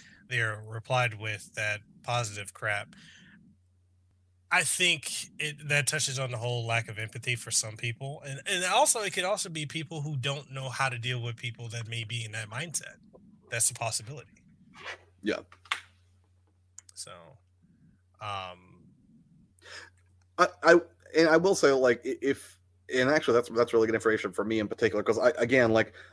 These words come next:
Speaker 2: I don't wanna fall into that trap of being, like, the guru guy, right? I don't want, I, I wanna give people actual content, actionable steps that they can take. Um, I'm not very big on, you know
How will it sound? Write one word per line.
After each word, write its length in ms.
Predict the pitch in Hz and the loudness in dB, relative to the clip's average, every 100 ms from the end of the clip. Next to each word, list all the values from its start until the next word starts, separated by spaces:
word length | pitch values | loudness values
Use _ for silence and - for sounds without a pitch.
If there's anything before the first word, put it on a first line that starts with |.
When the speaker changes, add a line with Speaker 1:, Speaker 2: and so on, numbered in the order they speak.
| - | 4
Speaker 2:
I 180 | 139 160 | 8 8
don't 320 | 117 131 139 | 8 6 6
wanna 180 | 117 110 | 6 2
fall 180 | - 104 | 2 2
into 100 | 98 | 2
that 160 | 104 | -2
trap 280 | - 101 101 | 2 0 0
of 80 | 95 | -2
being, 200 | 104 104 | 0 0
like, 200 | 104 - 90 | 0 -4 -6
the 120 | 101 | -6
guru 420 | 87 95 87 87 | -4 -4 -4 -8
guy, 280 | 76 78 69 | -8 -6 -6
right? 260 | 92 95 - | 0 2 6
I 100 | 120 | 8
don't 200 | 135 107 | 8 8
want, 240 | 117 117 - | 6 4 0
I, 140 | 110 113 | -2 4
I 60 | 123 | 8
wanna 180 | 131 165 | 10 10
give 140 | 143 | 8
people 240 | 143 135 117 | 6 4 6
actual 420 | 107 113 - 110 98 | 6 4 4 0 2
content, 380 | 104 107 107 98 | 0 2 2 2
actionable 420 | 104 107 104 95 | 2 0 -2 -4
steps 360 | - 98 101 | 0 0 0
that 100 | 104 | 0
they 120 | 104 98 | 2 2
can 160 | 98 | 0
take. 360 | 95 101 101 - - - - - | 0 2 0 -4 -20 -20 -20 0
Um, 400 | 110 101 101 107 _ _ - | 4 4 4 -2 _ _ 0
I'm 160 | 123 127 | 6 8
not 260 | 139 147 123 | 10 8 8
very 240 | 123 117 | 10 10
big 260 | 107 113 104 | 8 6 6
on, 380 | 110 107 107 - | 2 2 -2 -2
you 100 | 110 | -2
know 220 | 104 104 | 2 0